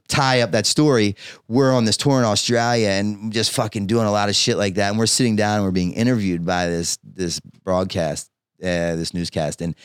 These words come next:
and they said, uh, "Novak, we, we've heard and we need to ask that, that you perform some homosexual acts during your set." And I look at him and I'm fucking, I've been up for days. I'm fucking coked out of my mind. And I'm like,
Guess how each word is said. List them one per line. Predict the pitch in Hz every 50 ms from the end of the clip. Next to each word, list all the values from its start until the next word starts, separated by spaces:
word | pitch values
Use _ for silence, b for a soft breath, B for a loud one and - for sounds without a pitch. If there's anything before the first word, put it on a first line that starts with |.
| B B B B B
and | - 98 104
they | 101 98
said, | - - 117 110 113
uh, | 120 120
"Novak, | 123 131 147 160 180 175 160 127 - - 92 58
we, | 98 123 139 120
we've | 95 113 127 131 113
heard | - - - - 214 208 180 156 131
and | 120 117
we | 120 120
need | 131 135 127 104
to | 117 107 - -
ask | 127 160 196 196 156 120 - - -
that, | - 113 110 104 82 b b b b b b b b _ _
that | 101 113 104
you | 107 123 156
perform | 147 - 131 110 - - - 175 190 190 175 147 127 120 117 92 - _ -
some | - - 120 113
homosexual | 110 143 151 151 139 127 - - 135 131 - - 123 104 98 -
acts | - 110 175 202 156 95 - - -
during | _ - 135 127 127 123 120 120 117 110
your | 107 104 104 101 95
set." | 92 - - - - 208 226 180 104 - - _ _ _ _ -
And | 113 110
I | 104 104
look | 110 113 117 120 -
at | 113 98 92 90 90
him | 90 90 90 87
and | - - 101
I'm | 101 104 101
fucking, | - - 127 107 95 110
I've | 107 107 92
been | - 107 98
up | 92 85 -
for | 90 82
days. | 73 82 87 85 85 85 82 78 76
I'm | 90 87 85
fucking | - - 98 87 - - 80 80 - -
coked | - - 101 92 85 - 90
out | 87 87 85
of | 80
my | 82
mind. | 80 78 80 80 78 80 85 87 87 87
And | 82 82
I'm | 82 80 85
like, | 85 87 78 -